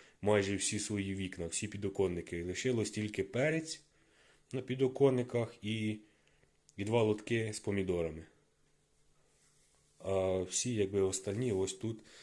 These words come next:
І ще можна ще один поставити, якби лоток ось цей такий ширшечкий. <clears throat> Тому, в принципі, такий він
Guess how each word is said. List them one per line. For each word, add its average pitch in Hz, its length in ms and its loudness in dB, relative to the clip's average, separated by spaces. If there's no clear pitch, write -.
І - 60 -8
ще - 200 -2
можна 98 440 -2
ще - 220 -2
один 95 260 0
поставити, 85 680 -4
якби 82 200 -8
лоток 85 360 -6
ось 82 100 -6
цей 82 140 -8
такий 82 260 -12
ширшечкий. - 720 -6
<clears throat> - 1300 -2
Тому, 98 240 -4
в - 60 -4
принципі, 110 420 -2
такий 101 320 -4
він 95 180 -2